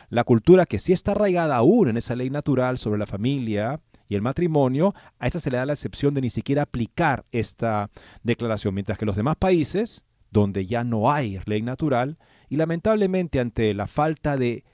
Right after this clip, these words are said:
ese tipo de enseñanza recordada por el magisterio desde Roma,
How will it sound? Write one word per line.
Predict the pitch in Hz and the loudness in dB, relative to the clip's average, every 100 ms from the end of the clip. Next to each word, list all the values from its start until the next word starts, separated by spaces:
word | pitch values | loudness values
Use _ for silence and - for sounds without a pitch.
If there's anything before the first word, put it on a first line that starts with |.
| _ _ - | _ _ 0
ese | 165 151 - 135 | 2 0 -4 -8
tipo | - 160 - 143 | -2 -4 2 2
de | 135 | 4
enseñanza | 143 139 135 127 143 151 131 110 98 95 98 | 0 -2 -4 -2 -2 0 -2 -6 -10 -12 -10
recordada | - 113 110 104 175 160 131 104 98 - _ - | -8 -4 -2 0 0 0 -2 -6 -10 -18 _ -2
por | 120 | 0
el | 104 | 0
magisterio | 104 - - 131 120 | -2 -6 -4 0 2
desde | 139 131 | 2 0
Roma, | 117 101 101 120 | 2 2 0 -6